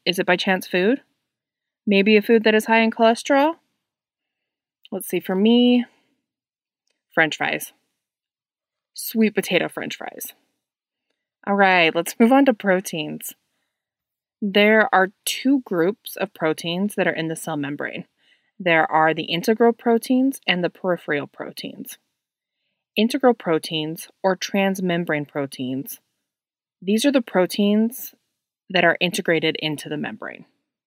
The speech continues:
They are throughout the membrane. Peripheral proteins sit on the periphery,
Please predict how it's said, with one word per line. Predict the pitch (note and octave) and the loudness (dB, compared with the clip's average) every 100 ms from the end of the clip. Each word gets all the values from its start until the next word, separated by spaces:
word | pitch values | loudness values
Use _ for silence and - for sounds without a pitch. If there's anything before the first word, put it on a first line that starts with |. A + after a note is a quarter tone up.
| _ _ _ _ _ _ _ | _ _ _ _ _ _ _
They | F3+ F3 | -2 0
are | - E3+ E3 | 4 4 4
throughout | D#3 - F#3+ D#3+ D#3 | 0 -2 2 2 0
the | D3+ | -6
membrane. | D3 C#3+ - - - _ _ _ _ _ _ _ _ _ | -8 -8 -12 -14 -18 _ _ _ _ _ _ _ _ _
Peripheral | - G3+ A#3+ - F3+ D3 D3 | 0 2 2 4 2 4 0
proteins | - D#3+ D3 D#3 D3+ D#3 - _ | 0 -2 -2 -6 -6 -8 -12 _
sit | - F3+ | -10 -4
on | D#3 | -2
the | D3+ | -4
periphery, | - - - - - - | -8 -12 -10 -12 -14 -16